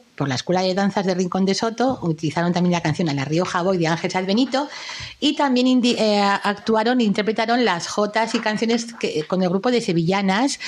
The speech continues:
y sus mantones, que dice que cantaban Qué bonita es La Rioja, que creo que también es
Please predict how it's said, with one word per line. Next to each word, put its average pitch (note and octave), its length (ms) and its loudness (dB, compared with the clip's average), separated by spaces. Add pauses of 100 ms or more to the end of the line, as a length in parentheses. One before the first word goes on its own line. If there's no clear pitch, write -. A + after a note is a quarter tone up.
(320)
y A3 140 2
sus F#3 200 2
mantones, F3 640 0
que D3+ 160 -2
dice D3 240 -4
que E3 140 -2
cantaban F#3 480 0 (160)
Qué F#3+ 100 0
bonita F3+ 240 0
es F#3+ 60 -2
La E3 100 -2
Rioja, C#3 400 -2
que C3 100 -6
creo D3 160 -2
que E3 80 0
también D3+ 280 0
es E3+ 200 0